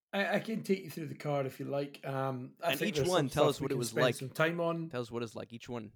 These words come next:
Speaker 2: what it was like
Speaker 1: Y-,
Speaker 2: in the building.
Speaker 1: absolutely.
Speaker 2: A little bit.
Speaker 1: Um,
Speaker 2: Let us live
Speaker 1: I can,
Speaker 2: vicariously.
Speaker 1: we can go through it, and, uh, we can spend time on some stuff and, and maybe less on others, because some of it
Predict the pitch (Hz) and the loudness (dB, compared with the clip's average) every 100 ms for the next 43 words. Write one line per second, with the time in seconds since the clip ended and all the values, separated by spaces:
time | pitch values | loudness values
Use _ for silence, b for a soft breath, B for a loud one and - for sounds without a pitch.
0 | _ 110 113 101 101 98 - 165 175 147 | _ -8 -6 -6 -10 -10 -4 2 2 2
1 | 202 113 - 110 101 - 147 151 143 131 | -2 -4 -12 -14 -12 -2 2 2 0 -6
2 | - _ _ - 139 - 151 127 170 185 | -12 _ _ -12 -12 -12 -16 -10 -6 0
3 | 165 160 175 170 147 196 170 196 175 180 | 0 2 2 2 0 -2 -2 -2 -2 -2
4 | 147 151 143 139 143 135 135 135 139 - | 0 2 2 2 -2 -4 -2 0 -2 -8
5 | _ _ _ 202 170 156 160 - 160 147 | _ _ _ -10 -8 -6 -6 4 4 6
6 | 147 147 143 135 127 - _ _ - 151 | 6 4 4 0 -4 -10 _ _ -4 -2
7 | 131 139 131 131 127 - 131 131 120 127 | -2 -2 0 0 -4 -4 -6 -4 -2 -4
8 | 113 - 131 127 120 127 123 123 131 123 | -6 -10 -4 -4 -4 -6 -4 0 0 -2
9 | - 139 131 123 110 - _ _ _ _ | -6 -6 -6 -6 -8 -14 _ _ _ _
10 | - - 120 113 - | -8 -4 -4 -6 -10